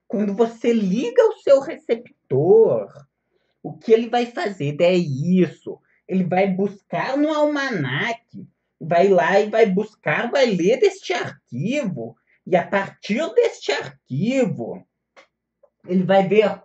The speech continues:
opa, os, os satélites que vão estar em órbita vão ser, é, tais satélites, dois, oito, dez, né? P R Ns, P R N é o número do satélite G P S, por exemplo,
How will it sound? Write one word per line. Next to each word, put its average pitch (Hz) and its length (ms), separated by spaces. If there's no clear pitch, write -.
opa, 185 580
os, 185 280
os 202 320
satélites 262 920
que 240 100
vão 226 220
estar 214 460
em 214 160
órbita 202 560
vão 208 160
ser, 202 380
é, 170 320
tais 226 300
satélites, 151 1120
dois, 185 460
oito, 202 340
dez, 170 440
né? 139 240
P 160 80
R 165 520
Ns, 294 220
P - 120
R 151 200
N 175 100
é 170 60
o 175 40
número 185 440
do 175 120
satélite 151 720
G 143 220
P 139 140
S, 147 460
por 208 220
exemplo, 185 880